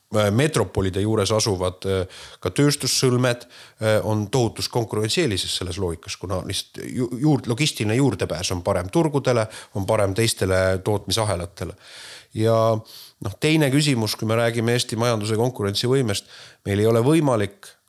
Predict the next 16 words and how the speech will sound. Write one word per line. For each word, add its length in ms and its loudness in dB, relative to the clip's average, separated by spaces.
tööstuse 500 2
konkurentsivõimet 880 0
välja 220 2
kujundada, 460 0
kui 160 0
meil 180 4
ei 100 4
ole 240 4
selgelt 880 -2
riigi 420 -2
energiapoliitikat. 2000 -2
See 160 -6
tähendab 400 -2
tegelikult 420 -2
ka 120 -8
poliitikat, 760 -2